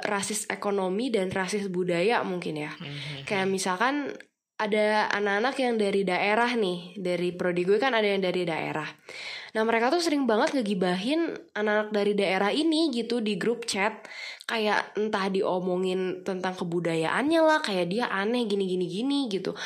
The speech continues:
Speaker 1: Pokoknya jadi kerasa apa ya, paling sok banget gitu loh. Kayak si paling anak kota, ngerti gak sih?
Speaker 2: Ngerti, ngerti, ngerti. Terus, terus?
Speaker 1: Sumpah itu kan sick banget ya. Gue jadi kayak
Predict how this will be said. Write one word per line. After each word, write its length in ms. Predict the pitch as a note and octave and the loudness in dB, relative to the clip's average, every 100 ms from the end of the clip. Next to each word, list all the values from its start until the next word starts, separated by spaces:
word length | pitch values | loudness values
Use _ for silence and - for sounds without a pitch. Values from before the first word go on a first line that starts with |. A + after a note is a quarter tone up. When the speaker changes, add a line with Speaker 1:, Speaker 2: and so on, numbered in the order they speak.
| - - | -6 -4
Speaker 1:
Pokoknya 680 | C4 D4 F4 G4+ F4 - - | -2 0 2 2 -2 -6 -8
jadi 200 | C#4+ D#4+ | 0 0
kerasa 600 | D#4 D#4 D#4 D#4 D4+ - | 2 2 2 2 2 2
apa 260 | - D4 A#4 | -2 0 2
ya, 280 | F#4 G#3 C4 - | 2 4 2 0
paling 340 | D4+ D4+ D#4 | 0 2 0
sok 300 | D4 C#4+ A3+ | 0 0 2
banget 500 | B3+ E4 F4+ E4+ F4 | 4 4 4 2 0
gitu 240 | C4 E4 | -4 0
loh. 240 | E4 B3+ D#4+ | 2 4 2
Kayak 360 | C#4+ B3 G#3+ - - - - | 2 0 0 -4 -10 -12 -8
si 200 | B3 A3 | -8 -2
paling 280 | G#3 G#3+ G3 | 0 0 0
anak 280 | G3+ G3+ | -2 -2
kota, 520 | - A3+ A3+ B3 C#4 - | 0 0 2 0 0 -2
ngerti 220 | B3 B3 | -4 0
gak 220 | C#4+ A#3+ | 0 2
sih? 220 | A#3+ C4 D#4 G3+ | 2 2 0 0
Speaker 2:
Ngerti, 200 | F#3+ G3 | -2 -2
ngerti, 200 | F3 - D#3+ | -4 -4 -6
ngerti. 180 | D3+ D3+ | -6 -10
Terus, 200 | - G#3+ | -6 -8
terus? 220 | - G#3+ A3+ - - - - | -4 -4 -6 -10 -12 -12 -12
Speaker 1:
Sumpah 360 | - G#3+ G#3+ A#3 | -6 -4 0 0
itu 120 | D4+ | 2
kan 220 | E4 F4 - | 0 0 -2
sick 240 | - A#3+ G#3+ | -4 -4 -2
banget 440 | F#3 A3 - E3 | -2 0 -2 -4
ya. 40 | D3+ D#3+ - - - - | -4 -10 -16 -18 -16 -12
Gue 200 | C4+ F4+ | 0 2
jadi 200 | D4 C4 - | 2 0 0
kayak 360 | G#3+ F#3 E3+ | 0 0 -2